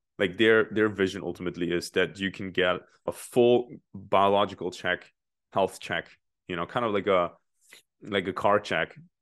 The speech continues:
uh, sort of say, if, if, you know, even though that's a bad example, but, um, like, this, this full on body check basically in, I don't know, under fifteen minutes, right? And obviously at a good pricing point, you know, without going into detail, but this is, this is a conversation,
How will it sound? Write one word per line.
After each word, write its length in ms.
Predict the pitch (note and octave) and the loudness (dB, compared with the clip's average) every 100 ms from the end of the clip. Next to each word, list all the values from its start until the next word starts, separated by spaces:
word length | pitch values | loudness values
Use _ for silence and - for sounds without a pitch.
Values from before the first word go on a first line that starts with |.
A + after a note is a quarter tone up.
| - E2 | -16 -12
uh, 140 | E2+ | -12
sort 220 | - E2+ | -6 -6
of 60 | D#2+ | -6
say, 160 | F2 | -8
if, 120 | D#2+ - | -8 -12
if, 140 | D2+ - - | -18 -18 -20
you 160 | - E2 | -14 -12
know, 100 | E2+ - | -10 -10
even 180 | F2 | -10
though 140 | E2+ F2 | -6 -6
that's 180 | E2+ F2+ | -6 -10
a 40 | |
bad 240 | E2+ D#2+ | -6 -4
example, 420 | E2 - E2+ E2 E2 | -4 -6 -8 -8 -8
but, 240 | E2 D#2+ _ _ _ _ _ G2+ | -8 -10 _ _ _ _ _ -10
um, 280 | F2 E2+ - | -10 -10 -10
like, 160 | F#2+ E2 | -10 -8
this, 200 | F#2+ - | -12 -10
this 200 | F#2+ - | -12 -10
full 260 | - A#2 | -2 2
on 300 | G#2 G2 F#2+ | 2 0 -4
body 300 | F#2 F2+ F2 | -2 0 0
check 300 | E2 F2 E2 | -4 -6 -4
basically 600 | F2+ D#2+ - D#2 E2+ E2+ | -4 -4 -6 -10 -8 -6
in, 260 | F2 E2+ D#2+ _ _ _ _ | -8 -8 -12 _ _ _ _
I 80 | F2+ | -4
don't 120 | F#2 | -2
know, 140 | F2 F2 | 0 0
under 140 | F2+ | 0
fifteen 420 | F2 F2+ - D#2+ | -2 -6 -6 -8
minutes, 400 | E2+ D2+ D2+ - _ - | -8 -10 -12 -16 _ -2
right? 240 | F#2 - - - - - _ | 0 0 -6 -16 -16 -16 _
And 320 | G2 F#2+ - - | 2 2 0 2
obviously 320 | G2+ F#2 F2+ - | 4 4 0 0
at 60 | F2+ | 2
a 60 | |
good 240 | F2+ - - | 4 2 0
pricing 340 | - E2+ E2 | -4 -4 -4
point, 300 | - - A2 _ _ | -6 -8 -8 _ _
you 80 | - | 2
know, 140 | G2 F2+ | 6 6
without 300 | F2+ G#2 G2+ | 6 6 6
going 180 | G2 | 4
into 140 | F#2 F2+ | 4 0
detail, 400 | F#2+ F#2 E2+ D2+ | -2 0 2 2
but 220 | E2 E2 - | 0 0 2
this 260 | F#2+ F#2+ | 4 4
is, 200 | G2+ - - | 2 -2 -2
this 200 | G2 F#2 | 0 0
is 180 | F2+ F#2 | 0 2
a 240 | E2+ E2 | 2 0
conversation, 680 | E2 F2+ E2 F#2 E2 D#2+ D#2 | -2 -4 -2 -2 -2 -6 -8